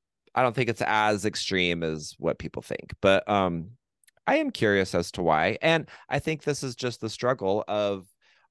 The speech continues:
always having, you know, the only content we get from her, the only content is Instagram.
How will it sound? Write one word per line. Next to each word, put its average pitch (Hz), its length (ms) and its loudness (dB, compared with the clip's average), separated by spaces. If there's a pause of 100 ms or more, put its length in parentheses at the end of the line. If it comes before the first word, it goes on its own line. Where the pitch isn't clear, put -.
(120)
always 110 400 0
having, 95 640 -4
you 123 140 2
know, 120 80 4
the 117 200 -4
only 127 360 -2
content 107 480 -6
we 101 100 -2
get 107 160 0
from 87 120 -8
her, 80 160 -2
the 113 220 -4 (200)
only 123 360 4
content 107 800 0
is 98 320 -2 (160)
Instagram. 76 600 -4